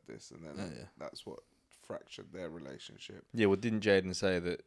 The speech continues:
Speaker 2: his dad is the worst person he's ever worked with because he's ma-, he's not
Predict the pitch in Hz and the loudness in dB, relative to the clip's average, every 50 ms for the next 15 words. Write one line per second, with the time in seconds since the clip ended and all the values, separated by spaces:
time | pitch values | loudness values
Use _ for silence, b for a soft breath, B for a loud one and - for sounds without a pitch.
0 | _ _ 107 95 87 82 82 92 98 90 85 85 85 80 80 82 82 80 82 80 | _ _ -6 -4 -4 -4 -4 0 2 2 2 2 0 -4 -4 -4 -4 -2 -2 -2
1 | 80 78 - - 92 87 82 78 - 82 78 80 78 78 76 80 80 80 82 87 | -2 -4 -6 -6 -6 -6 -6 -8 -8 -8 -6 -6 -4 -4 -4 -4 -4 -4 -4 -6
2 | - - - 95 90 - _ - 92 - 95 90 82 - - b b b b b | -8 -10 -12 -12 -14 -12 _ -10 -4 -2 -2 0 0 -2 -4 b b b b b
3 | b b b b _ _ - - 80 90 95 90 82 78 80 92 92 90 92 - | b b b b _ _ -16 -10 -6 -4 -4 -2 -4 -4 -4 -2 -2 -2 -2 -2
4 | 92 101 95 87 98 98 95 - | -2 -2 -2 2 2 2 0 0